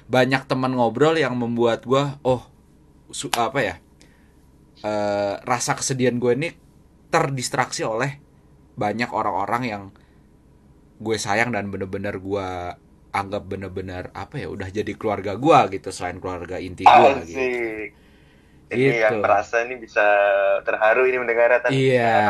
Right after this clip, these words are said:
Speaker 2: Nangis ya.
Speaker 1: benar, benar, benar,
Speaker 2: Gue aja
Speaker 1: benar.
Speaker 2: menangis ini sekarang ya.
Speaker 1: Iya.
Speaker 2: Iya. Eh, Tan.
Speaker 1: Apa?
Speaker 2: Gue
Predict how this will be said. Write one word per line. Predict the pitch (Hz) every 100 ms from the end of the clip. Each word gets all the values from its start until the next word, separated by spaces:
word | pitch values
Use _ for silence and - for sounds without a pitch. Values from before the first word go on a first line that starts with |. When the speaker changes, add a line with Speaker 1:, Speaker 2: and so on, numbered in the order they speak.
| 101
Speaker 2:
Nangis | 95
ya. | 92
Speaker 1:
benar, | 104 107 101 95 92 87
benar, | - 104 101 95
benar, | 90 95 90
Speaker 2:
Gue | 90 92
aja | 104 113
Speaker 1:
benar. | 107
Speaker 2:
menangis | 107 110 113
ini | 113
sekarang | 107 - 107 113
ya. | 208
Speaker 1:
Iya. | 110 110 98 85 82 _ -
Speaker 2:
Iya. | 107 98 92 92 - _ _ _ _
Eh, | 123 117 117
Tan. | 120 165 - - - - -
Speaker 1:
Apa? | 117 135 101 - _ _ _ _ _ _ _ _ _ -
Speaker 2:
Gue | - 160